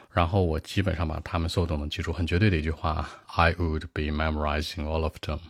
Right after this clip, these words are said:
所有事儿都能记住，for sure，undoubtedly，百分之百的。但是你知道，在我上学的时候啊，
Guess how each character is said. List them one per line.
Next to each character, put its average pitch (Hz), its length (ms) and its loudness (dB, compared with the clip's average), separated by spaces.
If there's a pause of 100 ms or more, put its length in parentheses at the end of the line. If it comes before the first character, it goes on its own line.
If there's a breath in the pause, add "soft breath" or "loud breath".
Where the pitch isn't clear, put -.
(180)
所 - 200 0
有 - 20 2
事 - 100 -2
儿 78 40 -2
都 76 60 -2
能 73 140 -2
记 80 160 -6
住， - 140 -8 (100)
for - 280 -10
sure，undoubtedly， 85 1900 2
百 78 160 2
分 80 100 -2
之 80 140 -4
百 90 240 0
的。 87 160 -4 (500 loud breath)
但 123 160 4
是 127 280 6
你 85 80 4
知 80 100 2
道， 98 180 6
在 104 120 4
我 82 80 2
上 107 180 4
学 78 180 0
的 101 120 4
时 101 100 2
候 78 120 2
啊， 82 280 -4